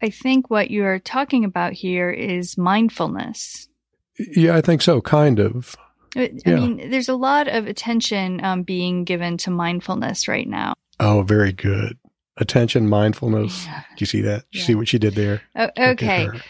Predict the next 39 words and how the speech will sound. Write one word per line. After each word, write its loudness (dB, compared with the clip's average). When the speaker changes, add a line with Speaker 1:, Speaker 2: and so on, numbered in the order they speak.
Speaker 1:
So, 2
but 0
we -2
want 0
to -8
be -2
careful 0
to -6
say 0
what -2
we, -2
what -4
we 0
mean 4
by 2
mindfulness. 0
In -2
this 2
case, -4
I, -10
I -4
think 2
we're 2
just 0
talking 2
about 2
paying 0
attention -2
and 2
bringing 4
things -2
to -6
top -2
of -2
mind. 0
And 2
for 2
simplicity's 0
sake, 2